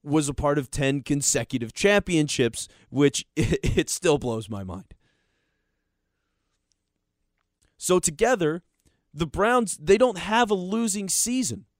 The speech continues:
You know, they're running through their, their placement in the conference. There's second place, second place, third place, third place, second place.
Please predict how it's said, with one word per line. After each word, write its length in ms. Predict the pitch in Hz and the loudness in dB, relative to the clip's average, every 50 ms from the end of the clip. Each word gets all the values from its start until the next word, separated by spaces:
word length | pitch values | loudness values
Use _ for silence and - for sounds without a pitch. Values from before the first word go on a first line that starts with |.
| _ _ _ _ _ _ _ _ _ _ _ _ _ _ | _ _ _ _ _ _ _ _ _ _ _ _ _ _
You 120 | - 151 | -4 0
know, 160 | 170 185 214 | 2 2 2
they're 300 | 180 190 202 196 196 - - _ _ - - - 165 | 4 4 2 2 2 -2 -4 _ _ -20 -20 -20 -16
running 420 | 165 165 156 208 233 240 240 226 | -12 -2 2 2 2 2 0 -4
through 240 | 185 - - 214 214 | -6 -8 -8 -8 -6
their, 220 | 185 208 196 160 - _ _ - | -4 -4 -4 -4 -8 _ _ -12
their 260 | 143 139 160 160 147 | -6 -2 0 0 0
placement 720 | 127 - - - - 175 202 226 214 - 175 185 180 - - | -2 -6 -12 -8 -2 0 0 2 0 0 -2 -2 -4 -4 -4
in 120 | 180 185 | -4 -4
the 80 | 165 - | -4 -4
conference. 640 | - - 190 202 220 214 - - 107 95 - - - _ _ _ _ - | -6 -4 -4 -2 -2 -4 -4 -8 -10 -10 -12 -16 -20 _ _ _ _ -2
There's 280 | 151 160 165 139 - _ | 0 0 0 -2 -6 _
second 640 | - 131 - - - - 196 208 - - 208 175 - | -10 -6 -4 -2 0 0 0 -2 0 -2 -2 -4 -4
place, 320 | - 135 123 113 104 - | -2 -2 0 0 0 0
second 440 | - - - 190 202 - 208 180 147 | -2 0 0 0 0 0 -2 -2 -2
place, 340 | - 123 104 95 - - - | -2 -4 -4 -4 -6 -10 -8
third 360 | - - 202 214 214 196 165 | -2 2 4 4 4 4 2
place, 400 | - - 113 98 92 - - - | -2 -8 -8 -8 -8 -10 -14 -16
third 380 | - - 202 208 214 202 160 - | -6 -2 2 2 2 2 0 -2
place, 300 | - 117 101 95 - - | -10 -12 -10 -8 -8 -8
second 520 | - - - 208 208 226 - 185 147 113 | -6 -4 -2 -2 -2 -2 -2 -4 -4 -4
place. 440 | - - 92 85 - - - - | -8 -16 -20 -20 -20 -20 -20 -20